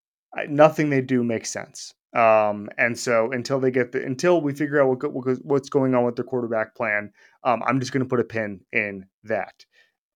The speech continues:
Atlanta, maybe. Also, a huge part of this is what happens with Justin Fields, 'cause I'd much rather have Justin Fields than Russell Wilson. Russell Wilson is the definition of mediocre but knows what he's doing. Justin Fields'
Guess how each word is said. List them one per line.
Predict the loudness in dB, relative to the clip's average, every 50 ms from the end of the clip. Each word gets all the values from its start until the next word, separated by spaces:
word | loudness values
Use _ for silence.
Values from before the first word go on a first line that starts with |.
| -6
Atlanta, | -4 -4 -4 -4 -4 -2 0 2 2 0 0 2 4 4 6 6 4 0 _ _ _ _ _ _ _ _ _ _ -10
maybe. | -4 0 4 4 4 4 4 2 -2 -2 -4 -6 -10 _ _ _ _ _ _ -2
Also, | 0 0 2 4 4 4 4
a | 2
huge | -4 -8 -10 -6 -4 -2 -2 -2 -2 0
part | 4 6 6 8
of | 6
this | 4 0 0
is |
what | 2 6 6
happens | 6 6 6 4 -2
with | 0 2
Justin | 2 2 2 -2 -8 -4
Fields, | 0 0 0 0 -2
'cause | -4 0
I'd | 0 0 2
much | 2 4 2 2 2 2
rather | 2 2 2 2 2
have | 2 2
Justin | 2 0 -2 -2 -4 -10 -6
Fields | -2 -2 -2 -2 -4
than | -6 -8
Russell | -8 -8 -8 -4 0
Wilson. | 0 0 0 0 -4 -14 _ _ -20 -20 _ _
Russell | 0 2 2 4 4 4
Wilson | 2 2 0 -2 -8 -6
is | -4 -4 -4 -4 -6
the | -8 -8 -6 0
definition | 2 4 4 2 2 -4 -4 -4 -4 -4 -6 -8 -8
of | -8 -10 -8 -8
mediocre | -6 -6 -6 -6 -2 -2 0 0 0 -2 -4 -6
but | -4 -4 -6
knows | -4 -4 -4 -6
what | -6 -10 -12
he's | -12 -12
doing. | -8 -8 -8 -8 -10 -14 _ _ _ _ _ _ _ _ _ _ _ 0
Justin | 0 0 0 0 -4 -6
Fields' | -4 -2 2 2 4 4 2 0 -4 -14